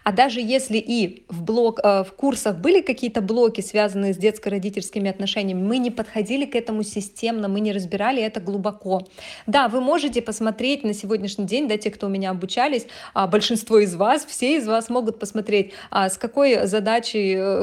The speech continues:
какая задача у ребёнка, да, какой у него потенциал, какие задачи у родителей, какие у них потенциал, какие мы в роли мамы, какие мы в роли детей и так далее. Но системно мы к этому вопросу не подходили.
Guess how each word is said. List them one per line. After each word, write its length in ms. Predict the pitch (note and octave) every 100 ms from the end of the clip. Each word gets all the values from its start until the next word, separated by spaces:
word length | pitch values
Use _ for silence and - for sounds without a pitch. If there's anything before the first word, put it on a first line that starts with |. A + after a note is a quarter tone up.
| G3
какая 300 | A3+ D4 A#3
задача 380 | G3+ A3 G#3+
у 20 | G3+
ребёнка, 560 | F#3+ E3+ A3 A3 G#3
да, 140 | G3+ A#3+
какой 280 | A3+ B3+
у 40 | A#3
него 120 | G3+
потенциал, 600 | G3 G3 F#3+ - G#3 A#3
какие 260 | A3+ G3+ C4+
задачи 420 | A#3 G3+ G3 -
у 60 |
родителей, 460 | G3 F#3 A#3+ A#3+ G3
какие 280 | G3 G3+ G#3
у 40 |
них 160 | A3+ -
потенциал, 480 | A3 A3 G#3 G#3 G#3
какие 280 | G#3+ B3+
мы 140 | A#3 G3+
в 60 |
роли 200 | G3+ F#3+
мамы, 380 | F#3 G#3 C4 A#3
какие 320 | A3 G3+ A#3
мы 140 | G#3 F#3+
в 60 | F3+
роли 180 | F#3
детей 380 | F3+ F#3 F#3 D4
и 20 |
так 180 | B3 A3
далее. 280 | G3+ F#3+ E3+ - - - -
Но 400 | - A#3+ C4+ A3+ -
системно 840 | - C4 B3+ - - C4 F4 D#4
мы 120 | A#3 A3
к 80 |
этому 260 | C4+ C4 A3
вопросу 440 | G3+ G3+ A#3 A#3
не 100 | G#3+
подходили. 720 | G#3 - - F3+ G3 E3 D#3